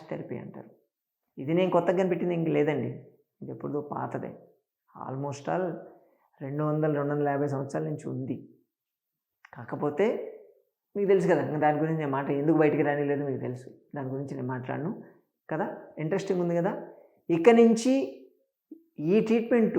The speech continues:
తీసుకుంటే ఎవరు హార్ట్ సర్జరీకి వెళ్ళాల్సిన అవసరం పడదు. అది ఎలా ఉంటుందో చూడాలని ఉంది కదా, రండి నాతో పాటు సెక్షన్కి వెళ్ళి చూద్దాం ఎలా ఇస్తారు.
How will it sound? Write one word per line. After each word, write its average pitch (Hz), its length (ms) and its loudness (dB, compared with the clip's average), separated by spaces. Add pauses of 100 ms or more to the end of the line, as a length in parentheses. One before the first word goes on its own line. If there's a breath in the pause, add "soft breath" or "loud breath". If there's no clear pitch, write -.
(680)
తీసుకుంటే 175 880 2
ఎవరు 180 400 6
హార్ట్ 202 280 8
సర్జరీకి 180 360 2
వెళ్ళాల్సిన 160 360 2
అవసరం 135 260 -6
పడదు. - 280 -8 (1600)
అది 139 120 -10
ఎలా 143 140 0
ఉంటుందో 170 340 2
చూడాలని 165 260 4
ఉంది 160 160 -2
కదా, 170 200 0 (680)
రండి 131 180 -8
నాతో 113 220 -10
పాటు - 220 -14 (540)
సెక్షన్కి 143 360 -6
వెళ్ళి 147 220 -4
చూద్దాం 127 240 -8
ఎలా 127 140 -10
ఇస్తారు. - 380 -16